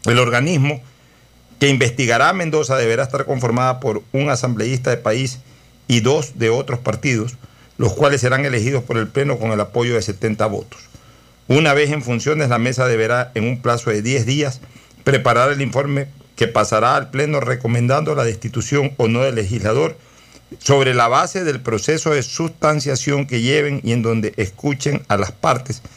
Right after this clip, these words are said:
esto es, a las asambleístas Vera y Guevara, quienes deberán también sustentar su acusación y pedido de destitución. También deberá recibir al asambleísta Mendoza, quien en el momento está detenido en la cárcel cuatro, acusado por la Fiscalía del presunto delito de delincuencia organizada,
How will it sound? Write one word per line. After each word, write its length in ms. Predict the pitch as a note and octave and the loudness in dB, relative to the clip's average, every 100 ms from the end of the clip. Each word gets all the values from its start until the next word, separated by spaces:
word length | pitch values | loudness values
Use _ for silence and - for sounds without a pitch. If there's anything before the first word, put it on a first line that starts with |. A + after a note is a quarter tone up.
| - - | -20 -4
esto 280 | B2 C3 C3+ | -2 2 2
es, 180 | G#2 - | 0 -2
a 80 | G#2 | -2
las 140 | G2+ | -2
asambleístas 640 | G#2 G#2 G#2+ B2+ B2+ - G2+ | -2 -2 -2 -2 -2 -2 0
Vera 380 | C3 F3 E3+ - | 0 2 0 -2
y 140 | A#2+ | -4
Guevara, 420 | A2+ D3 G3 F#3 - - - - - | 0 2 2 0 -8 -20 -20 -20 -2
quienes 260 | C3 C3+ A#2 | 2 4 4
deberán 360 | A#2 C3 E3+ | 2 2 0
también 300 | D3+ C#3 D#3+ | 0 0 -2
sustentar 720 | - D3 B2 B2+ A2+ B2+ E3 | -2 -4 -2 -2 0 0 -2
su 80 | - | -2
acusación 560 | - - A2 A2 D3+ D#3 | -6 -4 -2 0 0 0
y 80 | C#3 | 0
pedido 500 | A#2 A#2 D3 D3+ C3 | -2 0 0 0 0
de 220 | A#2 A#2+ | -4 -4
destitución. 720 | D3 C3 B2+ B2+ A#2 - F#2 - - - - - - | -2 -2 -2 -4 -4 -4 -6 -8 -20 -20 -20 -20 -2
También 380 | A#2+ A#2 C3+ D#3 | 2 2 2 2
deberá 320 | D3 A#2+ C3 | 2 2 2
recibir 460 | C3+ B2+ B2 C3+ B2+ | 0 -4 -2 -2 0
al 120 | A2 G#2 | 0 0
asambleísta 600 | G2 G#2 A2 C3 B2+ A2+ | 0 -2 -2 -2 0 0
Mendoza, 500 | G#2+ C#3+ D#3+ D3 C3 - - - | 0 0 -2 -4 -10 -16 -20 -6
quien 120 | A#2 A2+ | 2 2
en 40 | |
el 80 | G#2+ | 4
momento 320 | G#2+ C3 C#3+ | 2 0 -2
está 180 | B2 C3 | 0 0
detenido 380 | B2+ A#2 A#2+ A#2+ | 2 0 0 0
en 60 | |
la 100 | G#2+ | -2
cárcel 340 | B2+ A2 B2 - | -2 -2 -4 0
cuatro, 340 | D3 C#3+ C#3 | 0 2 -2
acusado 480 | B2+ A2 A2+ B2+ B2 | -2 -4 0 0 0
por 120 | A#2 | -2
la 80 | G#2 | -2
Fiscalía 480 | A2 - A#2+ C#3+ C#3+ | -4 -2 0 2 0
del 120 | B2 | -2
presunto 460 | A2 - A#2 G#2+ | -6 -4 -4 0
delito 360 | A#2 A#2 B2 A#2+ | 0 -2 -2 -2
de 100 | A2+ | 0
delincuencia 440 | G#2+ G2 G2+ B2 | 0 -2 0 -2
organizada, 600 | B2 B2 B2 B2+ F#3 D#3 | 0 0 0 0 0 0